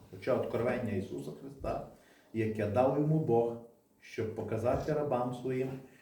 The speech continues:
що повинно статися невдовзі. Четвертий вірш каже: «Іоанн семи церквам, що знаходяться в Асії.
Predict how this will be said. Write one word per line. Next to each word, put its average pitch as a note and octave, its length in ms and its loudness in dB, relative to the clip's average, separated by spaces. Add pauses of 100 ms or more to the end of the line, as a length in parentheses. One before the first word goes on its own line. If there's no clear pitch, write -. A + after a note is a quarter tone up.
(140)
що - 300 -2
повинно A2 580 4
статися A2 680 0 (120)
невдовзі. B2+ 540 4 (2500)
Четвертий E3 560 8
вірш B2+ 260 8
каже: G#2+ 420 4
«Іоанн B2+ 400 4
семи C3 340 0
церквам, B2 500 2
що C3 140 2
знаходяться B2 680 2
в A#2+ 120 4
Асії. F2+ 480 0